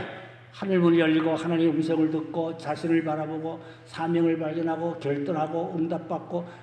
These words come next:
얼마나 이 예배를 가장 사모하고 중요시 여기는 것이 바로 속사람인 것입니다. 영혼인 것입니다. 요한복음 사 장 이십삼 절 이십사 절에, 예, "신령과 진리로 예배한다." 그랬죠? 예수님께서,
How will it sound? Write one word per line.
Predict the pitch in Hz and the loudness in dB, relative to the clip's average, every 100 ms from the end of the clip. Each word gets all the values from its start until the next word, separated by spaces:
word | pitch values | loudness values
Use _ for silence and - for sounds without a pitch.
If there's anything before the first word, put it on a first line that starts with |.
| - 190 | -6 4
얼마나 | 269 349 311 226 - - | 6 8 6 2 -4 -8
이 | 269 226 175 | 0 6 8
예배를 | 202 294 302 302 311 339 330 - | 8 8 6 6 6 6 6 2
가장 | - - - - - 381 349 - - | -6 -6 -4 -4 -2 2 2 0 -6
사모하고 | - 302 294 285 214 277 277 269 - | 0 2 4 4 8 8 8 4 -4
중요시 | 233 262 247 220 | 0 6 6 6
여기는 | 202 185 185 | 6 8 8
것이 | 185 - - - - | 6 2 -2 -2 -2
바로 | 208 220 | -2 -2
속사람인 | - 285 - 320 233 - | -4 -4 -2 -2 -4 -8
것입니다. | - - - - - 190 | -12 -18 -20 -20 -2 4
영혼인 | 214 220 302 | 8 10 8
것입니다. | - - - - - - - 185 | 6 2 -4 -10 -16 -20 -2 6
요한복음 | 196 208 208 | 8 8 6
사 | 208 220 | 4 4
장 | 220 214 | 6 4
이십삼 | 208 214 233 | 4 2 4
절 | 226 | 4
이십사 | 190 202 | 6 6
절에, | 190 165 - - - - - - | 8 6 4 -2 -8 -14 -10 -2
예, | 165 156 - - - - - - - - - - - | 0 -2 -6 -12 -16 -20 -20 -20 -20 -20 -20 -20 -6
"신령과 | - 220 220 226 220 208 | 2 4 6 4 4 4
진리로 | 202 208 180 156 - 165 | 6 6 6 4 2 4
예배한다." | 165 175 156 156 151 143 | 6 8 8 6 4 4
그랬죠? | 208 233 240 247 190 | 4 4 2 4 4
예수님께서, | 175 170 165 160 170 269 | 4 6 4 4 4 2